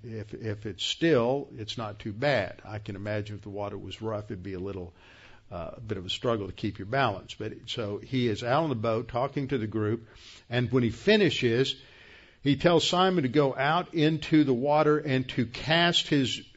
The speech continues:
nets into the deep for a catch. And Simon, we just see a little bit of his character here. He's, he's a little bit stubborn. He's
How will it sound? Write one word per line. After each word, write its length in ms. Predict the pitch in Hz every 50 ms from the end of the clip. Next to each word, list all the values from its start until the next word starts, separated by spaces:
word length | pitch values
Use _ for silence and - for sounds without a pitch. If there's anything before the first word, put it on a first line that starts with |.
| - -
nets 500 | 123 120 135 151 160 165 160 - - -
into 440 | - - 139 143 143 135 - 135
the 100 | 120 117
deep 360 | 113 107 139 147 156 151 147 -
for 100 | 147 143
a 80 | 139
catch. 580 | 139 - - 196 180 117 - - - - - - - _ - - - - - _ _ _ -
And 180 | 127 139 135
Simon, 640 | 135 - 180 180 214 214 202 185 185 185 185 165 - - - - _ _ _ _ _ _ _ _ _ _ _ -
we 180 | 165 165 190
just 260 | 180 165 180 170 - -
see 120 | - 190
a 40 | 170
little 260 | 151 165 196 202 185
bit 160 | 156 180 160
of 80 | 151 120
his 200 | 123 117 - -
character 540 | - - 156 143 131 123 120 - - 107 90
here. 400 | - - 117 101 85 87 110 -
He's, 400 | - 151 160 156 139 143 - -
he's 360 | - - 123 127 160 170 160 -
a 60 | 123
little 280 | 117 120 143 170 190
bit 240 | 180 156 180 175 170
stubborn. 500 | - - - 139 135 131 120 131 131 131
He's 320 | 127 120 123 113 104 -